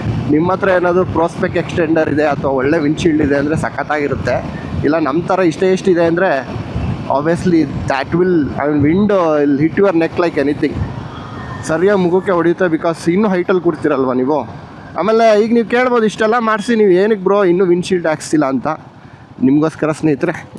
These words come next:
because ವಿಸಿಬಿಲಿಟಿ ಹಾಳಾಗುತ್ತೆ. ನನ್ನ GoPro-ಲ್ಲಿ ಏನೂ ತೋರ್ಸೋಕ್ಕಾಗಲ್ಲ, ನೀವು ಬರೀ ನನ್ನ ವಿಂಡ್‌ಶೀಲ್ಡ್ ನೋಡ್ತಾ ಇರ್ತೀರ. ನಾನು ತುಂಬ ವೀಡಿಯೋಸಲ್ಲಿ ನೋಡಿದ್ದೀನಿ, ತುಂಬ ಒಳ್ಳೊಳ್ಳೆ ಕಾಂಟೆಂಟ್ ಕ್ರಿಯೇಟರ್ಸ್ಗೂ.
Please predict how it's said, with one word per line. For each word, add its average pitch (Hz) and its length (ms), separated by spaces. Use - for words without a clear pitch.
because 131 320
ವಿಸಿಬಿಲಿಟಿ 151 460
ಹಾಳಾಗುತ್ತೆ. 131 460
ನನ್ನ 120 200
GoPro-ಲ್ಲಿ 160 420
ಏನೂ 175 300
ತೋರ್ಸೋಕ್ಕಾಗಲ್ಲ, 143 640
ನೀವು 135 120
ಬರೀ 143 300
ನನ್ನ 151 160
ವಿಂಡ್‌ಶೀಲ್ಡ್ 143 380
ನೋಡ್ತಾ 135 300
ಇರ್ತೀರ. 123 240
ನಾನು 113 140
ತುಂಬ 131 200
ವೀಡಿಯೋಸಲ್ಲಿ 139 520
ನೋಡಿದ್ದೀನಿ, 127 520
ತುಂಬ 170 220
ಒಳ್ಳೊಳ್ಳೆ 170 320
ಕಾಂಟೆಂಟ್ 151 400
ಕ್ರಿಯೇಟರ್ಸ್ಗೂ. 135 720